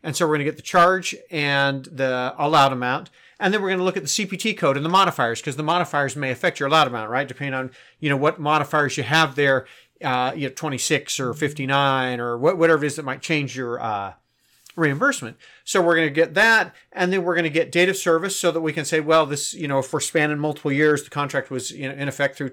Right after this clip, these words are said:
twenty twenty, but it changed in twenty twenty-one," something like that. And then we're gonna look at who the provider is and the location, some of those kind of things to see how that might change reimbursement.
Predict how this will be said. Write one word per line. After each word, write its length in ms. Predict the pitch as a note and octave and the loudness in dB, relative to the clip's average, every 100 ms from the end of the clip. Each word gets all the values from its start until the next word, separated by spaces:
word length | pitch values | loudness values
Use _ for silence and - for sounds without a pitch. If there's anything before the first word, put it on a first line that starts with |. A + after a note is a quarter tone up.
| - | -10
twenty 260 | - D3 B2+ | -8 -6 -6
twenty, 280 | D3+ C#3 | -4 -4
but 100 | C3+ | -2
it 140 | A#2+ A#2+ | -6 -6
changed 340 | C3 C3 - | -6 -6 -8
in 80 | B2 | -10
twenty 240 | - C3 | -8 -8
twenty-one," 460 | A#2+ C3 A#2+ C3 B2 | -6 -8 -6 -6 -6
something 240 | C3 - | -10 -12
like 160 | A2+ A2 | -12 -6
that. 280 | C3 B2 - _ - - - - | -2 -2 -4 _ -20 -20 -20 -6
And 200 | G3 G3+ | -2 -2
then 140 | G#3 | -2
we're 80 | G3+ | -4
gonna 120 | G3+ | -4
look 120 | G3 F#3+ | -4 -4
at 60 | |
who 80 | E3+ | -6
the 80 | E3 | -6
provider 500 | D#3+ D#3+ E3+ E3+ D#3+ | -2 2 4 4 4
is 400 | D#3+ D#3+ D#3 - | 4 6 4 0
and 100 | D3+ | -6
the 60 | |
location, 560 | D3+ D3 D3 C#3+ C#3 D3+ | -4 -4 -2 -4 -4 -8
some 160 | D3+ C#3 | -6 -4
of 60 | |
those 160 | C3+ - | -4 -4
kind 120 | C3+ | -8
of 60 | A#2 | -6
things 240 | C3+ B2+ | -8 -10
to 100 | - | -10
see 180 | - C#3 | -8 -8
how 100 | C3 | -6
that 160 | B2+ | -8
might 220 | C3 A#2+ - | -10 -12 -12
change 600 | - D#3 C3+ B2+ A#2+ - _ _ _ | -8 -6 -4 -6 -10 -16 _ _ _
reimbursement. 680 | D#3 C#3+ C3 A3+ A3 C3+ B2 | -2 -2 0 -2 -2 -8 -10